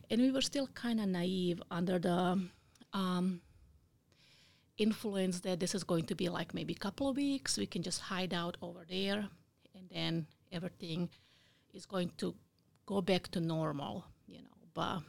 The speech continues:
like I said, it just kept getting worse and worse. So we made it to my grandparents' house, and we also took a lot of our neighbors i-, with us.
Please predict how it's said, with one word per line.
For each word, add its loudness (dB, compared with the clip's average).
like -2
I 4
said, 2
it -2
just -2
kept -2
getting -2
worse -2
and 0
worse. -8
So -4
we 0
made 4
it 0
to 0
my 0
grandparents' 0
house, -6
and 4
we 2
also 2
took -2
a -2
lot -2
of -2
our -2
neighbors -4
i-, -4
with -2
us. -2